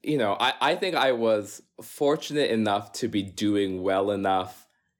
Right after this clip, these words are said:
in school which is another form of, like, defining success in a very conservative, if you will, way, that I didn't feel the pressure to be, like, going into a certain field. I was like, "Look, I'm doing, I'm doing well. Like, you can't blame me." So,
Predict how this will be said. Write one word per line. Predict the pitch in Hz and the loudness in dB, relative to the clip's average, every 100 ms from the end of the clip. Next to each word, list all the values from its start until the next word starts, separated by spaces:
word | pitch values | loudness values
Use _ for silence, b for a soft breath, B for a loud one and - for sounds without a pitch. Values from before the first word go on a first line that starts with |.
| _ | _
in | 107 92 | -4 -4
school | 92 - 107 98 95 92 87 98 - _ | -6 -6 -2 2 4 4 2 -2 -12 _
which | 120 113 - | -4 -4 -4
is | 104 95 - | -4 -4 -2
another | 92 87 87 95 110 | -4 0 0 0 -2
form | - 110 110 110 | 0 0 2 0
of, | 110 | 0
like, | 110 101 - - | 0 0 -2 -4
defining | 113 104 101 101 | -4 -2 -2 -2
success | 110 110 - 107 104 | -4 -6 -2 -2 0
in | 104 | -2
a | 95 | -2
very | 95 95 | 0 0
conservative, | 92 110 - 95 92 92 87 | -2 -4 -2 -2 0 -2 -4
if | 90 92 | -4 -4
you | 90 | -2
will, | 92 90 | 0 0
way, | 92 92 95 B B B | 2 0 0 B B B
that | 110 110 | -4 0
I | 110 | 0
didn't | 113 113 113 | 0 -2 -2
feel | 117 107 | -2 0
the | 98 | -2
pressure | - 104 104 - 110 | -4 -4 -2 0 0
to | 104 101 | 0 -2
be, | 92 | -2
like, | 87 85 82 - - - - | 0 0 0 -4 -12 -20 -10
going | - 92 92 | -4 -2 -2
into | 87 92 | -4 -4
a | |
certain | 87 - 82 85 76 76 | -4 -4 -4 -6 -8 -10
field. | - 101 95 101 113 139 165 - - | -8 -2 0 2 0 0 -6 -10 -6
I | 95 | -4
was | 92 92 | -2 0
like, | 87 80 - b b b | -2 -2 -8 b b b
"Look, | - | -4
I'm | - 104 | -4 -2
doing, | 107 127 131 - | 0 0 0 -2
I'm | 110 | -2
doing | 113 117 143 85 | 0 0 0 0
well. | 92 110 78 87 98 | 2 2 0 0 2
Like, | 92 | 0
you | 107 | 0
can't | 107 160 135 | -4 -4 -4
blame | 98 95 113 107 | -2 0 0 -2
me." | 80 82 110 | -4 -4 -4
So, | 113 92 85 87 | -2 -2 -2 -4